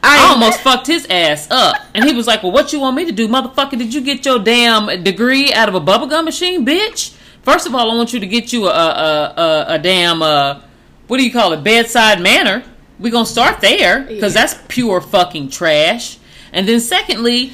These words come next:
Speaker 2: don't look at me and ask me what I want you to do, and you the one getting paid hundreds of thousand dollars to treat people in the E R." He almost got my whole foot in his ass.
Speaker 1: I know, I know.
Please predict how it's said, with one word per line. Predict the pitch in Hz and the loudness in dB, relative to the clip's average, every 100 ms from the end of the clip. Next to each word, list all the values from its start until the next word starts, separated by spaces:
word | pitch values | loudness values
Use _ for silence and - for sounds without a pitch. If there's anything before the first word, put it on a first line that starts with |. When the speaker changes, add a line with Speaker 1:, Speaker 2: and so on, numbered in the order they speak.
| - | -8
Speaker 2:
don't | 156 269 359 | -2 0 0
look | 277 285 | -2 -2
at | |
me | 262 262 | -2 -2
and | 247 | 0
ask | 247 254 262 | 0 0 -4
me | 254 349 320 | -4 -4 -2
what | 247 | -2
I | 254 | -2
want | 269 247 247 | -2 -4 -4
you | 294 | -4
to | 349 | -4
do, | 220 247 | -4 -4
and | 233 208 | -4 -2
you | 320 | 0
the | 349 | 0
one | 240 240 | 0 0
getting | 226 226 | 0 -4
paid | 233 262 247 226 | -4 -2 -2 -2
hundreds | 233 233 214 | -2 -4 -6
of | 190 | -4
thousand | 233 226 214 196 | 0 0 0 -2
dollars | 202 269 233 | 0 0 0
to | 220 180 | -6 -8
treat | 269 247 | -6 -6
people | 233 196 175 | -8 -8 -6
in | 156 | -6
the | 151 175 | -4 -2
E | |
R." | 165 151 117 - - | 0 -2 -4 -14 -12
He | - 254 | -2 -2
almost | 202 170 165 | 0 -4 -2
got | 180 170 | 0 2
my | 170 170 | 0 -2
whole | - 240 220 220 | -2 0 0 -2
foot | - - - 240 190 | -8 -20 -2 0 0
in | 147 | -4
his | 147 147 - | -8 -10 -4
ass. | 151 185 | -2 -2
Speaker 1:
I | 185 | -4
know, | 180 165 160 165 165 | -6 -8 -8 -12 -14
I | 170 | -12
know. | 160 156 156 | -12 -16 -18